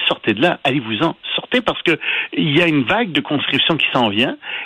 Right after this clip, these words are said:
et on pourra pas faire grand-chose pour vous. Euh, vous allez être conscrit, on pourra pas, c'est probable que le gouvernement russe ne reconnaîtra pas votre double nationalité. De toute façon, il y a un certain nombre de ces gens qui ont été arrêtés déjà, et normalement, de par les traités internationaux,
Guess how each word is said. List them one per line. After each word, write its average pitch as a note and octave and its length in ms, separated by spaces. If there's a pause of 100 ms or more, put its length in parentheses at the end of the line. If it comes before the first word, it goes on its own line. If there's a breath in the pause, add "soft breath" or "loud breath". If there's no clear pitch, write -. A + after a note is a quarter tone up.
(160)
et F#3+ 240
on F#3 80
pourra G3+ 200
pas G3 120
faire G#3 160
grand-chose F3 420 (200)
pour D#3 160
vous. A3 180 (320 loud breath)
Euh, B2+ 80
vous C#3 180
allez A3+ 180
être - 100
conscrit, - 480
on F#3+ 100
pourra D3 320
pas, G3 240 (400 loud breath)
c'est - 240
probable G#3 540
que F#3 100
le E3 100
gouvernement D3+ 480
russe D#3+ 260
ne B2 80
reconnaîtra F#3 680
pas C#3 200 (340 loud breath)
votre C3+ 340
double C3+ 320
nationalité. A#2 640
De G#3 80
toute - 180
façon, E3+ 300 (300 loud breath)
il D#3+ 60
y F#3 40
a - 20
un F#3+ 60
certain G3+ 300
nombre F3+ 200
de C3+ 160
ces C#3+ 120
gens D3 160
qui - 140
ont A#2+ 60
été C3+ 300
arrêtés F#3+ 460
déjà, C3 340 (360 loud breath)
et F#3+ 100
normalement, G3+ 720
de D#3+ 120
par F#3+ 200
les D3 120
traités E3 300
internationaux, C3+ 600